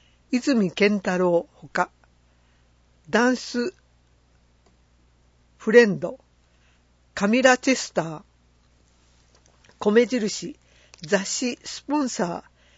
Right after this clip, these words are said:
企業個人を募集しています。編集後期、先日東京に行く機会があり、通勤ラッシュの地下鉄に乗りました。体感では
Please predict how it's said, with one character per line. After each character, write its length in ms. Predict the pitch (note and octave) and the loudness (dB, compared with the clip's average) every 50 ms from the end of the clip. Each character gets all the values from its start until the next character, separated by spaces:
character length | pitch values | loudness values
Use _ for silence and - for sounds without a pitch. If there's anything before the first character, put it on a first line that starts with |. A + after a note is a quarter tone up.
| _ _ | _ _
企 180 | - - C#4+ C4 | -6 -4 0 4
業 300 | C4+ A3 F3 D#3 - - _ | 4 6 6 4 0 -4 _
個 140 | - C4 C#4 | 0 0 0
人 320 | B3+ D4 C4+ A#3+ G3+ E3+ | 2 2 0 0 0 0
を 160 | E3 D#3+ - - | 0 -2 -2 -4
募 100 | F#3 G3+ | -4 -4
集 300 | F3 - - A3 G#3 G#3 | -4 -2 -2 -2 -2 -2
し 80 | F#3+ - | -2 -2
て 160 | - A3 F#3 | 0 2 2
い 80 | F3+ E3+ | 2 2
ま 140 | E3 D#3+ D3+ | 0 -4 -8
す。 180 | - _ _ _ _ _ _ _ _ _ _ _ _ - - - _ _ _ | -10 _ _ _ _ _ _ _ _ _ _ _ _ -20 -20 -20 _ _ _
編 260 | - - B3+ C4+ C#4+ | -4 -2 0 0 0
集 260 | C4 - - C#4 C4+ B3+ | 0 -2 0 0 0 0
後 280 | - - C4 A#3+ F#3+ | 0 2 2 2 2
期、 260 | - - - E3 D#3+ D4 - _ _ _ _ _ _ _ _ _ - | 0 -4 -14 -14 -14 -14 -18 _ _ _ _ _ _ _ _ _ -20
先 400 | - - - - A3+ A#3 A3+ G3 | -20 -4 0 2 4 4 2 0
日 380 | G3 G3+ - - G#3 G3 F#3+ - - | -4 -6 -6 -4 -4 -4 -4 -2 2
東 200 | A#3 A#3+ C4 B3 | 2 4 4 2
京 220 | - - C#4 C4+ C4+ | 0 0 2 2 2
に 200 | B3+ B3+ A#3+ - | 0 -2 -4 -4
行 140 | - A3+ - | -6 -6 -6
く 180 | - - A3+ | -6 -10 -10
機 180 | G3+ - - - | -10 -10 -8 -2
会 280 | - B3+ B3+ A#3 G3+ E3 | 0 2 2 2 0 -2
が 120 | D#3 D3 | -4 -6
あ 60 | D3+ | -6
り、 220 | D3+ D3+ E3 - _ _ _ _ _ - - - _ _ - | -8 -8 -10 -14 _ _ _ _ _ -20 -20 -20 _ _ -8
通 240 | - - B3 C#4 | -2 0 0 0
勤 320 | C4 - - D4+ D4 C#4 C4 | 0 -2 -2 -2 -2 0 0
ラ 120 | C#4+ C#4+ | 0 0
ッ 20 | C#4+ | 0
シ 180 | - - - | -2 -6 -8
ュ 60 | F3+ | -6
の 200 | E3 D#3 - - _ _ _ | -6 -6 -8 -10 _ _ _
地 120 | - - - | -16 -6 -2
下 120 | - A#3 | -2 0
鉄 300 | - C4+ A#3+ - - G#3 | 0 -2 -4 -4 -2 -2
に 120 | G#3+ G#3+ | 0 0
乗 120 | F#3+ F#3 F3+ | 2 0 0
り 100 | F3 F3 | -2 -2
ま 160 | F3 F#3 F#3 | -4 -4 -4
し 80 | - - | -4 -8
た。 240 | - F3+ F#3 - _ _ _ _ _ _ _ _ _ _ - _ _ _ _ | -14 -14 -14 -16 _ _ _ _ _ _ _ _ _ _ -20 _ _ _ _
体 260 | - - A3 C4+ C#4 | -6 -2 0 0 0
感 260 | - - B3 B3 A#3+ A3+ | 0 0 -2 0 0 2
で 100 | B3+ A#3+ | 2 2
は 220 | G3 E3 E3+ - | 2 0 -2 -6